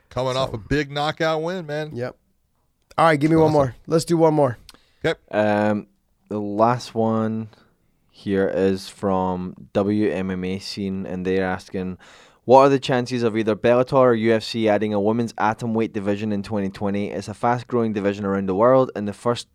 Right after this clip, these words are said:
Speaker 3: uh, the first of the two to start one would get a major leg up."
Speaker 2: An atomweight?
Speaker 3: Yeah, it's
Speaker 1: Atom-, atomweight is
Speaker 3: one oh five, I think.
Speaker 1: one oh five.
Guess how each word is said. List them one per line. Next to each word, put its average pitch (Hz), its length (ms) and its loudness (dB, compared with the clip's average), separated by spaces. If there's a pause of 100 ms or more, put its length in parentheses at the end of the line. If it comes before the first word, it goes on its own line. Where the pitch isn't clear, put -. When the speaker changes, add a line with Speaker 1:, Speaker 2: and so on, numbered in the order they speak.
(420)
Speaker 3:
uh, 196 200 0
the 90 100 -4
first 139 300 -2
of 131 60 -2
the 120 100 0
two 117 320 2
to - 100 -14
start 117 400 6
one 127 280 2
would 107 160 -4
get 95 180 -2
a - 20 -4
major 101 320 -2
leg 92 220 -2
up." - 240 -6 (1400)
Speaker 2:
An 123 140 -12
atomweight? 180 680 -2 (340)
Speaker 3:
Yeah, 90 300 -12
it's 95 80 -6
Speaker 1:
Atom-, 147 200 2
atomweight 160 540 0
is 127 140 -4
Speaker 3:
one 104 160 2
oh - 0 -
five, - 20 4
I - 0 -
think. - 0 -
Speaker 1:
one 160 100 2
oh 151 140 0
five. 120 560 -4